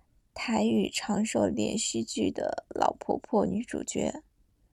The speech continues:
硬要说我是她的粉丝，她听了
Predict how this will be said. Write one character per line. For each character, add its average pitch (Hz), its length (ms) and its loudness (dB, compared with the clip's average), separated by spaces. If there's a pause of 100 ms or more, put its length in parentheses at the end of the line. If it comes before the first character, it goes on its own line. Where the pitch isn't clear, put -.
(440)
硬 294 280 0
要 233 200 4
说 247 480 0
我 214 100 2
是 220 140 -6
她 233 160 0
的 202 100 6
粉 - 260 -6
丝， - 380 -2 (680)
她 269 120 -2
听 320 360 -2
了 - 280 0